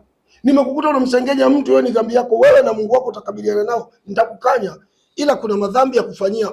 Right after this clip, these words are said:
umma public. Yale lazima naweza nikakuanika.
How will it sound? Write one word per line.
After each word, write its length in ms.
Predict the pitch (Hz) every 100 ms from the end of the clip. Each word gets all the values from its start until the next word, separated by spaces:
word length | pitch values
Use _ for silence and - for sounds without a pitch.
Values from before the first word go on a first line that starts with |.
| -
umma 260 | 240 208
public. 480 | - - 196 170 151 - _ _ _ _ -
Yale 220 | 180 202
lazima 320 | 175 151 190
naweza 220 | 160 156 156
nikakuanika. 580 | 139 123 127 117 -